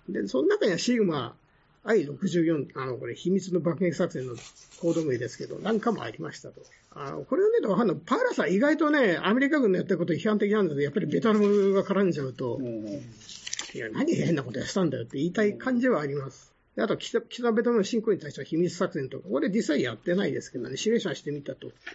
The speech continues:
Speaker 1: で、国軍次官補がパイロットを通じて、つまりパイロットが例えば撃墜されて捕虜になっちゃった場合、秘密作戦結果バレるとまずいという非常に当たり前のことを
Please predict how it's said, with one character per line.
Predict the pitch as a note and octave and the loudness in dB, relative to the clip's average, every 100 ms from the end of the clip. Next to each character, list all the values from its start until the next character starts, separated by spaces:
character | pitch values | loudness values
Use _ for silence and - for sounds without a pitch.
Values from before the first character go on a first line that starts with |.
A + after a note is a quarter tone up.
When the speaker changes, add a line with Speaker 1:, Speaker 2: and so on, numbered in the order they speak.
| - - _ _ _ _ - - _ _ - | -18 -20 _ _ _ _ -14 -14 _ _ 0
Speaker 1:
で、 | B3 B3+ B3 A#3+ A3+ | 4 4 4 4 2
国 | A#3 A#3 | 2 2
軍 | C4 | 2
次 | A#3+ | 4
官 | C4 A#3+ | 4 4
補 | E3+ | 4
が | C#3 A#2+ | 2 2
パ | C4 | 2
イ | B3+ | 4
ロ | F3 | 2
ッ | |
ト | - F3+ D3+ | 0 0 0
を | |
通 | D3 G#3 F#3+ | 0 0 0
じ | D#3 | 0
て、 | F#3 E3 | 0 0
つ | - A#3+ | -4 -4
ま | A#3 | -2
り | C3+ | 0
パ | A3+ B3 | 2 4
イ | |
ロ | E3 | 2
ッ | - | 0
ト | - | -8
が | A#2+ | -8
例 | D#3+ G#3 | -2 -2
え | |
ば | C#3+ | -2
撃 | A#2+ D3 | -4 -4
墜 | - A#3+ A3+ | 0 0 2
さ | A3+ | 2
れ | G#3+ | 2
て | G#3+ | 0
捕 | A#3+ | 2
虜 | A#3+ | 2
に | E3+ | 2
な | D#3 | 0
っ | |
ち | - | -2
ゃ | D#3+ | -2
っ | |
た | C#3+ | 0
場 | C3+ | 0
合、 | |
秘 | C3 G3 | 0 0
密 | G#3 | 0
作 | G#3 G#3 | -2 -2
戦 | A#3+ G#3+ | 0 0
結 | A3 D#3+ | 0 -2
果 | C#3+ | -4
バ | G3+ | 0
レ | F#3+ | 0
る | A#3 | 0
と | C3+ | -2
ま | B2+ C#3+ | -6 -4
ず | F#3 | 0
い | D#3+ | 0
と | C#3+ | -2
い | B2 | -6
う | A#2 | -4
非 | D3 | -2
常 | F3+ | 2
に | E3+ | 2
当 | D3 | 2
た | F3+ | 2
り | F3 | 2
前 | E3+ D#3+ | 2 0
の | |
こ | C#3+ | 0
と | D#3 D3 | 0 0
を | A#2+ | -2